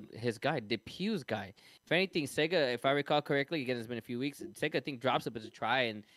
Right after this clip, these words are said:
and reached that ball with his head. But it should have never gone to, DePuy should have been the one challenging, should have known where his mark is,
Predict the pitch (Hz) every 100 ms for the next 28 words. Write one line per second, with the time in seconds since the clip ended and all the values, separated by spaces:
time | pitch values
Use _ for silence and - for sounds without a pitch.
0 | - 120 120 131 123 104 110 98 95 101
1 | 139 101 110 - - - _ 156 160 190
2 | 131 131 123 139 160 107 117 110 - 196
3 | - 143 143 127 123 - 147 139 123 110
4 | 131 113 117 131 156 127 127 120 127 117